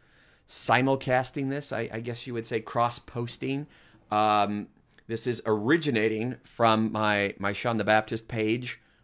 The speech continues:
on, on Facebook. So, uh, just search for Sean the Baptist on Facebook, and you'll find me. Uh, that's kinda my little brand page, if you will.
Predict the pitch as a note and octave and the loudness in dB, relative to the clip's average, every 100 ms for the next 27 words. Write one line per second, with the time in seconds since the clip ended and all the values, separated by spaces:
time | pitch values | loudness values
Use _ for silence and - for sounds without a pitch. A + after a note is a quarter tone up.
0 | _ - G#2+ G#2+ - G#2 - A2 - C3+ | _ -2 0 0 -2 -4 -2 -4 0 -2
1 | C3+ - _ _ _ _ - A2 G#2 F#2+ | -2 -12 _ _ _ _ -2 4 6 6
2 | G2+ G#2+ A2+ - - B2+ B2 - A2+ G#2+ | 4 2 -2 -4 2 2 2 -2 0 0
3 | - A#2 A2+ A2 A#2 - D3 - G2+ G2 | 2 2 4 4 4 2 -6 -6 -6 -4
4 | A2 A2 - D3+ G#2 G2+ - A2 G#2 A2 | -4 -4 -6 -6 -4 -4 -2 -2 2 0
5 | B2+ - - - _ _ F#2+ G#2 - - | 0 -6 -20 -20 _ _ -4 -2 -2 -2
6 | G#2 G2+ G2 G#2+ G2+ G2 F#2 - F#2+ G2+ | -2 0 0 2 4 2 0 -6 -8 -4
7 | G#2+ G#2+ A#2 A2 A2+ A2+ B2 A2+ B2 D3 | -4 -4 0 0 0 -4 -2 2 2 2